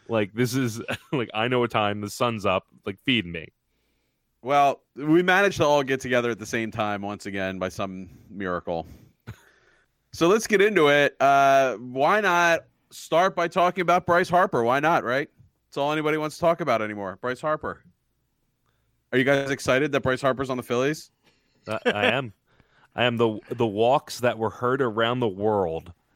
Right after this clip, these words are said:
Speaker 1: and I don't think that's an overstatement, but, uh, yeah,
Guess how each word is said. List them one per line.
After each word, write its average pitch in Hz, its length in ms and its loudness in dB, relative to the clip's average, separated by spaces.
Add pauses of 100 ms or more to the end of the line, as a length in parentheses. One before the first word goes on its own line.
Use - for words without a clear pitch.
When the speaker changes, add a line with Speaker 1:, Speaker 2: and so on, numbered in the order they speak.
(200)
Speaker 1:
and 101 100 -2
I 104 120 2
don't 113 240 0
think 120 100 -2
that's 113 200 2
an 110 180 -2 (280)
overstatement, 101 1000 -2
but, 92 220 0 (720)
uh, 104 340 4
yeah, 95 220 2